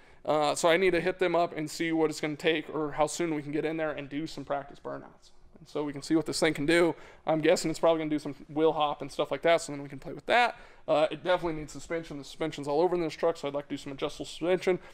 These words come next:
But I wanna get it out, I wanna try it, and then I wanna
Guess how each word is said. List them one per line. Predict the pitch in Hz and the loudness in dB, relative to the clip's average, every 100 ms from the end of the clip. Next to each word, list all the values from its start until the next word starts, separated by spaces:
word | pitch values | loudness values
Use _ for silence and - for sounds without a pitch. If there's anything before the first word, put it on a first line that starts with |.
| - | -6
But | - | 2
I | 156 | 6
wanna | 196 254 | 8 6
get | 220 | 6
it | 208 | 6
out, | 202 196 156 | 6 6 6
I | |
wanna | 165 156 | 4 2
try | - 240 247 | 2 4 6
it, | 175 175 - | 6 4 2
and | 160 | -2
then | 175 | -2
I | |
wanna | 165 156 147 | -2 -2 -4